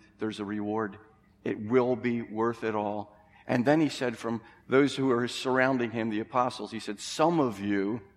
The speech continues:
are not going to taste death until you see the Son of Man coming in his glory and his kingdom."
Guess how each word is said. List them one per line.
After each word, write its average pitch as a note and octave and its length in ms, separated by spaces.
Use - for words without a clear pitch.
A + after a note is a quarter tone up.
are A#2+ 140
not B2+ 220
going B2+ 160
to A#2 60
taste B2 380
death A2+ 240
until G2+ 240
you G#2+ 160
see A2 240
the F#2+ 100
Son G#2+ 240
of G#2 80
Man G#2 180
coming G#2 360
in G#2 180
his G2+ 200
glory G#2 440
and G2 120
his F#2+ 140
kingdom." F#2+ 480